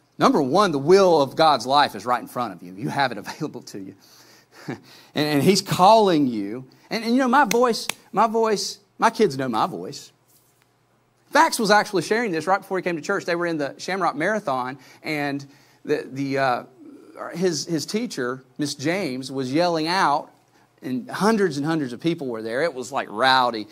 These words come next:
And he says, "I was running yesterday, and I heard Miss James' voice. 'Max, Max, Max, go Max! Max, I see you, Max!'" He says, "I knew it was Miss James' voice 'cause I know her voice."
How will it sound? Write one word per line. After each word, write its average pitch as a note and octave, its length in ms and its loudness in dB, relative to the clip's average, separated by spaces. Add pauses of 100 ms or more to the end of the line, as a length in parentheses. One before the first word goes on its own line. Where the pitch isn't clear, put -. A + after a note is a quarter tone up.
(200)
And B2+ 100 -6
he E3+ 80 0
says, E3 200 -4
"I A3+ 100 -2
was A#3+ 120 -6
running A3 260 -6
yesterday, E3 460 -6
and D#3+ 80 -2
I A3 80 2
heard G3 260 -2
Miss F3 140 -6
James' F#3+ 280 -6
voice. D#3 380 -6
'Max, D#4+ 480 -2
Max, E4 520 -2
Max, F#4 400 0
go G4+ 300 4
Max! G4 520 4 (200)
Max, G4 380 2
I D#4 60 6
see G4+ 300 4
you, F#4+ 80 0
Max!'" F#4 380 -2
He C4 80 -4
says, A3 240 0 (320)
"I - 260 -2
knew E4 280 6
it E4 80 0
was C4+ 140 0
Miss C4+ 200 2
James' C4 260 0
voice C#4+ 320 4
'cause B3 320 0 (400)
I A#3 120 8
know C#4+ 160 8
her C#4 120 6
voice." B3+ 680 4